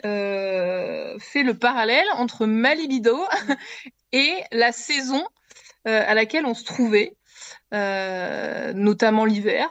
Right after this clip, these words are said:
voilà. Et du coup, euh, je commence à me poser des questions. Euh, et effectivement, bah, je me rends compte que moi, j'ai toujours autant envie. Par contre, je vois bien que mon corps ne suit pas.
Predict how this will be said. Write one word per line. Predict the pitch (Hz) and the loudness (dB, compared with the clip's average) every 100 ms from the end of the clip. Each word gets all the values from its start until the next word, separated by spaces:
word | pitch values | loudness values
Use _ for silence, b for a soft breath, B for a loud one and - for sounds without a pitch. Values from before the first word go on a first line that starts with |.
| - | -6
voilà. | 220 190 190 254 330 254 | -8 -4 -2 -2 -2 -2
Et | 202 | -2
du | 196 | -2
coup, | - 381 339 | -4 -2 0
euh, | 208 196 185 | 0 -2 -4
je | 185 - | -6 -4
commence | 220 233 247 | 0 2 4
à | |
me | 233 | 4
poser | 233 233 | 4 4
des | 233 | 2
questions. | 226 220 - 214 254 - _ B B B B _ | 2 -2 -2 -4 -4 -8 _ B B B B _
Euh, | 214 208 202 196 190 190 185 180 - | 0 0 0 -2 -2 -2 -2 -4 -2
et | 214 214 240 | -2 0 0
effectivement, | 277 330 240 - 226 202 214 285 453 | 0 -2 -4 -4 -2 0 0 -2 -2
bah, | 233 190 | -4 -2
je | 214 | -2
me | |
rends | 208 196 | -2 -2
compte | 196 311 - | -2 -4 -6
que | - 240 254 302 - _ _ _ - | -2 2 2 0 -6 _ _ _ -8
moi, | 202 208 233 254 269 277 | -2 2 4 6 4 2
j'ai | 214 | -2
toujours | - - 330 359 320 | -6 -8 0 2 2
autant | 277 262 247 | 2 2 2
envie. | 226 240 370 480 - | 2 0 -2 -4 0
Par | 240 - | 0 0
contre, | 339 | -2
je | 269 | 0
vois | 240 240 | 2 2
bien | 233 330 | 2 0
que | 359 247 | 0 0
mon | 226 226 | 0 2
corps | 330 359 | 2 2
ne | 285 | 0
suit | 254 - 330 | -2 -6 -4
pas. | 285 254 269 | 0 0 0